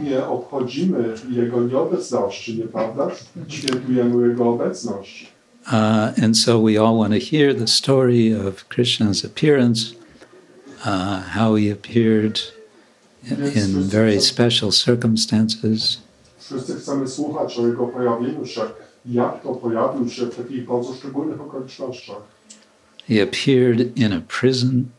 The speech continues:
Speaker 1: Pojawił się we więzieniu.
Speaker 2: Actually, it just occurs to me, there's a, uh, there's a whole novel that was written in the nineteenth century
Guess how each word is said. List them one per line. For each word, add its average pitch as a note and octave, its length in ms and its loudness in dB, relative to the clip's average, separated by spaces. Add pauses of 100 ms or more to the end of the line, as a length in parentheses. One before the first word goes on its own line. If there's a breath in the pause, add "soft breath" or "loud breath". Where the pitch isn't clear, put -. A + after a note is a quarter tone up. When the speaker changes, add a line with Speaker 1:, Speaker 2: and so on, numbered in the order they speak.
(420)
Speaker 1:
Pojawił B2 440 2
się C#3+ 140 -8
we C#3 160 -4
więzieniu. A2+ 580 -4 (800 loud breath)
Speaker 2:
Actually, C3+ 560 2 (280)
it F#2+ 200 -6
just G2 220 -2
occurs G#2+ 520 -2
to - 120 -8
me, G2 200 -2
there's G#2+ 360 0
a, G#2 300 0 (1120 loud breath)
uh, G2+ 480 0 (540)
there's A2 180 -2
a G#2+ 160 2
whole C#3 180 4
novel A2 640 2
that A2+ 180 -2
was A2 300 -2
written A2+ 480 0
in F#2+ 140 -2
the G2 80 -4
nineteenth G#2 560 0
century G#2+ 720 -2